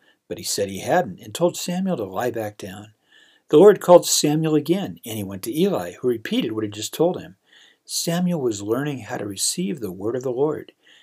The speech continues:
He was called a third time and went to Eli,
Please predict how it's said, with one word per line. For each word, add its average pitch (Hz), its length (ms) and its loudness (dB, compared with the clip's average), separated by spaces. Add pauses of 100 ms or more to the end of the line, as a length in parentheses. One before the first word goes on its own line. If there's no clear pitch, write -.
(200)
He 196 180 0
was 139 240 -2
called 165 340 -2
a 104 80 -6
third - 380 -4
time 101 280 -12
and 104 100 -12
went 110 200 -10
to 123 200 -8
Eli, 110 380 -4